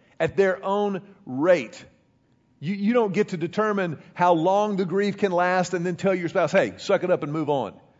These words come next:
It's imperative that we give each other the grace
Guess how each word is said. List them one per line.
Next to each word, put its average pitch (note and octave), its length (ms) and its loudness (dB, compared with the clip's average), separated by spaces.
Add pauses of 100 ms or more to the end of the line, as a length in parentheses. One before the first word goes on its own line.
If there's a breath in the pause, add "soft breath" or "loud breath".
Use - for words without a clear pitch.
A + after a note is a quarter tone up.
(460 soft breath)
It's G3 200 -2
imperative F3+ 960 2 (280 soft breath)
that - 100 -4
we F#3 160 -6
give F#3+ 380 -6
each G3+ 280 -10
other F3+ 260 2
the C3 120 -8
grace C#3 760 -4